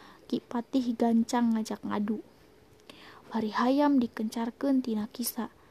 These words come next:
Ku budak pek dilawan, hayamna pek dilepaskeun. Keur bae diadu. Lila-lila tuluy eleh hayam Patih teh. Patih dua tuluy ngambek, barang rek ngarontok,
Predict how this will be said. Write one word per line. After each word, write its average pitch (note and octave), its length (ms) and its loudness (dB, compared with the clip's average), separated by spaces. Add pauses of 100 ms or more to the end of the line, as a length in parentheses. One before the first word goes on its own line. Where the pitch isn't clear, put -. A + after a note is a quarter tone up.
(360)
Ku - 80 -6
budak A3 400 0 (100)
pek B3+ 160 -2 (140)
dilawan, G#3+ 480 0 (400)
hayamna A3 560 0 (100)
pek D4+ 220 -2
dilepaskeun. A3 800 -2 (560)
Keur A3+ 240 6
bae G#3+ 320 -2
diadu. G#3 400 -6 (580)
Lila-lila A#3 680 0
tuluy A#3+ 320 0
eleh C4+ 400 -2
hayam A3 320 -2
Patih A3+ 400 -8
teh. G#3+ 200 -12 (1500)
Patih A#3 400 0
dua C#4 320 4
tuluy A#3+ 400 0
ngambek, A#3 400 4 (320)
barang A#3+ 480 0
rek C#4 120 -2 (280)
ngarontok, C4+ 640 -2